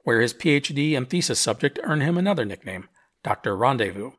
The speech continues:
He flew in space on Gemini twelve in nineteen sixty-six. Aldrin was designated to be the second man on the moon, as well as having the responsibility for piloting the lunar module, called Eagle. More on their spacecraft in a moment.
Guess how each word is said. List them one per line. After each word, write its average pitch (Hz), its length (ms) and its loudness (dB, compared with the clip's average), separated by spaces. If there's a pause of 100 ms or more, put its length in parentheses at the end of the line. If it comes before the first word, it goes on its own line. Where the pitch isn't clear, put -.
(960)
He 139 140 -4
flew 202 240 0
in 185 120 2
space 160 360 2
on 123 180 -2
Gemini 123 360 0
twelve 127 420 4
in 131 100 -2
nineteen 107 320 -6
sixty-six. - 800 -2 (960)
Aldrin 262 320 6
was 208 100 2
designated 156 560 4
to 147 60 -6
be 151 120 2
the - 80 -2
second 185 380 0
man 110 180 0
on 101 120 -4
the 104 80 -8
moon, 120 340 -4 (160)
as 127 100 -6
well 143 180 0
as 147 80 -4
having 135 240 0
the 139 60 -2
responsibility 127 760 0
for 127 160 -6
piloting 123 560 0
the 131 100 -4
lunar 117 240 -4
module, 120 540 -6
called 101 300 -2
Eagle. 135 360 -2 (560)
More 98 220 0
on 95 80 -8
their 92 80 -8
spacecraft - 640 -4
in 101 60 -6
a 95 40 -10
moment. 113 380 -4